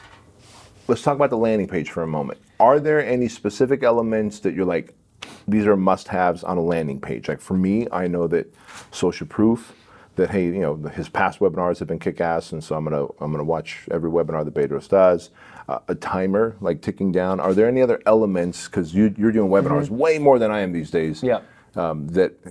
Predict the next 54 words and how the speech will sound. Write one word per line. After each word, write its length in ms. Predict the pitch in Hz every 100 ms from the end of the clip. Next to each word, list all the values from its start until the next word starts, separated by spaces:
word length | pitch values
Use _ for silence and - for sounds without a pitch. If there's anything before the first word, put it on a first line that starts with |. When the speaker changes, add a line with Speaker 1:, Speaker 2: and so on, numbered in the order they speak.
| -
Speaker 1:
you're 200 | 98 92
like, 160 | 80 - _ -
"These 320 | 107 104 95
are 40 |
must-haves"? 560 | 90 78 - 62 - - - - - _
Speaker 2:
For 500 | - - 165 160 156 - _ _ -
the 100 | 147
timers, 600 | - - 226 269 220 -
we 260 | 170 151 165
u-, 240 | 160 156
we 120 | 156
don't 120 | 208 196
use 160 | 185
those 200 | 180 160
on 160 | 160 139
the, 240 | 123 127 - - - -
do 80 | -
we 100 | 156
use 120 | 160
that 120 | 160
on, 160 | 151 151
I 80 | 160
think 220 | 208 190
we 140 | 202 170 135
use 280 | 156 165 151
it, 200 | - - _
on 120 | 156
the 60 | 160
webinar, 520 | 170 208 208 196 151
it 60 | 185
hasn't 260 | 160 165 156
made 140 | 143
a 60 | 131
big 180 | 135
a 40 | 131
difference. 440 | 127 - 135 -
We 100 | 139
use 140 | 143 147
it 80 | 160
for 160 | 151
our 220 | 123 120 123
events, 560 | 123 110 - - - -
Speaker 1:
Yeah. 180 | 90 123
Speaker 2:
right? 320 | 120 139 - - - - -
Um, 280 | 135 135 135
but 160 | 147 143
the 100 | 151
things 360 | - 240 233
I 80 | 190
think 220 | 180 175
are 100 | 151
most 260 | 135 139 -
important 580 | 139 - 123 127 131 - - - - _ _
are 500 | 123 123 123 117 113